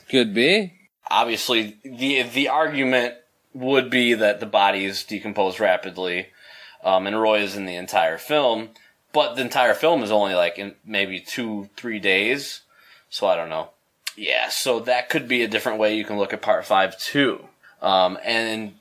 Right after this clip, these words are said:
Speaker 2: in Jason Goes to Hell, he was blown to pieces for the first time, so that's kind of the first time he's required to use that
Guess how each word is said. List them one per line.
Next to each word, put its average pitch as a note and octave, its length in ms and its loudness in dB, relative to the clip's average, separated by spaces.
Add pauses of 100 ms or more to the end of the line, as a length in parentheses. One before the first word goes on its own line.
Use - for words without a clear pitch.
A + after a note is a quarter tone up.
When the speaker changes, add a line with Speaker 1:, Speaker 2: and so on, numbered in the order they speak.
(340)
Speaker 2:
in B2+ 80 -8
Jason C#3 300 0
Goes B2 180 0
to A2+ 140 2
Hell, C3+ 240 2
he G#2+ 140 0
was G2 120 -4
blown G#2+ 300 2
to F2+ 60 -6
pieces G#2+ 380 -4
for F#2 160 -6
the D#2+ 120 -8
first G2+ 420 -2
time, G#2 560 0 (560)
so G2 400 -2
that's A2+ 320 -2
kind C3 220 -2
of G#2+ 60 -2
the G#2+ 60 -8
first - 280 -4
time A2+ 240 -2
he's F#2+ 180 -8
required G#2 640 0
to G2+ 100 -6
use F#2 420 -4
that F2+ 420 2